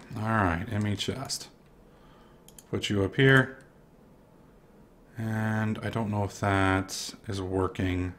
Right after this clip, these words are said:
at all. Yeah, we need power, I guess. Uh, you would think this thing would have power on its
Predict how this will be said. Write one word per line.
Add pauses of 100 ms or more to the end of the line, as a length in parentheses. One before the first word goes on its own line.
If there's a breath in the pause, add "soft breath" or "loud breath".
(140)
at
all. (1700 loud breath)
Yeah,
we
need
power,
I
guess. (1600)
Uh, (4000 loud breath)
you
would
think
this
thing
would
have
power
on
its